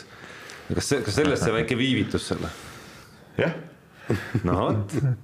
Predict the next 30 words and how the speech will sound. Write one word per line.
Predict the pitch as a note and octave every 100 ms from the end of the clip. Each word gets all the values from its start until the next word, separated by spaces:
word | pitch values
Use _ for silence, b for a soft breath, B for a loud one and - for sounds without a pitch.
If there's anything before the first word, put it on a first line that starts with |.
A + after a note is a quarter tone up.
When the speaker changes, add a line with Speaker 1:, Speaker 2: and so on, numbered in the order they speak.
| - - B B B B
Speaker 1:
Nii | D#2 E2
et | -
kuulake, | C3 A2 - F#2+
siin | E2
Speaker 2:
Hoidsin | G#2 A2+ G2+
Speaker 1:
on | G#2
Speaker 2:
tervet, | - A2+
Speaker 1:
uudis, | D#3 C#3+
siin | -
Speaker 2:
hoidsin | C3 A#2+
Speaker 1:
on | A2
Speaker 2:
tervet, | B2 A2+
Speaker 1:
uudis | B2
õhus | D3 A#2+ -
praegu. | G#2 G2
Speaker 2:
hoidsin | B2 A#2+ G2
tervet | A#2 A2+ B2
koondise | C3+ A#2 G#2 A#2+
lendu | B2 G2+
kinni. | A2 G2+ F2+
<laughs> | F#2+ G#2+ C3 A#2+ A2+ - A#2+ - - - - - - - - D#3+ - - G#2+ - - - - - B B B B B
Ei, | -
tegelikult, | B2+ G2+ F#2 G2
äh, | F#2+ F#2+ F#2
viivitus | G#2+ A2 - G2
oli | F#2+
seotud | G#2+ G#2 F2
sellega, | - A2+ F#2+ E2 E2+
et, | D#2+ -
ähm, | F2 E2+